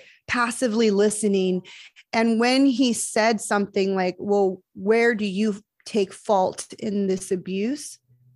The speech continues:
that triggered me. And I quickly was like,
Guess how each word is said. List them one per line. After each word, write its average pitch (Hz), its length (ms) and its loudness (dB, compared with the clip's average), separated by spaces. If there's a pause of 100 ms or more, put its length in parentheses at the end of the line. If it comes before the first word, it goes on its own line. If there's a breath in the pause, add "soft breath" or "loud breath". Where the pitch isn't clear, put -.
that 196 180 -4
triggered 180 460 -4
me. 214 340 -10 (840 soft breath)
And 214 600 0 (280)
I 233 100 2
quickly 262 560 0
was 208 280 2
like, 190 220 0